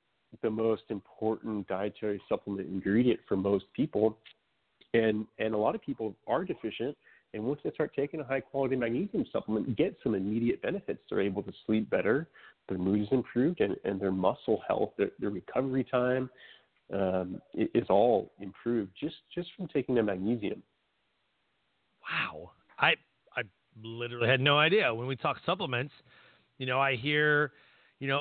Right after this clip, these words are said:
Speaker 2: omega-three, fatty acid, fish oils, coq ten, calcium, vitamin Ds, like, that stuff. I've never heard of a magnesium supplement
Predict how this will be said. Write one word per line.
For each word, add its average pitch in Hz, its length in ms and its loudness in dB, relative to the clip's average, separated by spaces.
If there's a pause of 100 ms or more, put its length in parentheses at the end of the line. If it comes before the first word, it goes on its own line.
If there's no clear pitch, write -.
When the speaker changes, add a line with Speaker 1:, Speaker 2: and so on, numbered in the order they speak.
Speaker 2:
omega-three, 143 800 -2
fatty 135 300 0
acid, 120 400 -4
fish 139 220 0
oils, 123 360 0
coq 151 140 -6 (200)
ten, 131 420 -2 (420)
calcium, 135 600 0
vitamin 151 360 -2
Ds, 127 420 -6
like, 120 140 -6
that 196 200 0
stuff. 139 160 -4
I've 131 160 -4
never 151 800 -8
heard 147 220 -4
of 127 100 -2
a 123 80 -2
magnesium 123 760 -6
supplement 107 400 -8